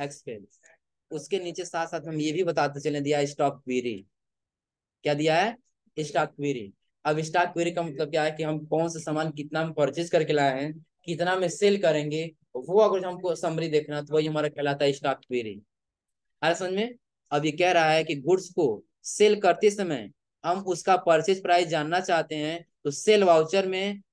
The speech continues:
stock item को क्या करेंगे, Alt के साथ yes button दबाकर stock query का option इस option की तरह open हो जाता है। यानी कि जैसे ही option open हुआ है,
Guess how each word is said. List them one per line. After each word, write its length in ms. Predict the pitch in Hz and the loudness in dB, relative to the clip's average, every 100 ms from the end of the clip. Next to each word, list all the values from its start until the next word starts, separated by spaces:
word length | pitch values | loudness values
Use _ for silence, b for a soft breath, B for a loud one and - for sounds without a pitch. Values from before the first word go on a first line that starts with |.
| - | -8
stock 360 | 170 165 190 185 | -6 0 0 4
item 320 | 160 156 175 | 2 2 -2
को 80 | 170 | -2
क्या 140 | 185 | -2
करेंगे, 380 | 190 202 180 143 | -2 -2 -4 -4
Alt 280 | 135 160 170 | 0 0 0
के 80 | - | -4
साथ 220 | 165 156 | -8 -4
yes 180 | 160 160 | -4 -4
button 260 | 170 170 160 | -6 -4 -2
दबाकर 580 | 147 139 - 143 156 156 b b 156 | 2 2 2 2 2 -2 b b -4
stock 340 | 156 170 165 | 0 2 2
query 380 | - 160 151 156 | 0 -4 -2 -2
का 140 | 156 151 143 | 0 0 2
option 240 | 143 151 | 0 -4
इस 200 | 147 156 156 | -8 -8 -4
option 400 | 143 135 147 143 | 0 0 -2 -4
की 100 | 143 | -2
तरह 160 | 135 | 0
open 480 | 139 135 160 196 226 226 - | 2 2 0 0 -2 -6 -10
हो 100 | 131 | -8
जाता 300 | 123 110 113 | -6 -6 -8
है। 100 | 101 101 b b | -16 -20 b b
यानी 140 | 135 143 | -4 -2
कि 120 | 151 | 0
जैसे 320 | 143 143 160 | 2 2 2
ही 60 | 160 | 2
option 280 | 147 156 151 | 2 0 -2
open 260 | 147 170 | 0 -2
हुआ 240 | 160 147 139 | 0 0 0
है, 220 | 156 | 0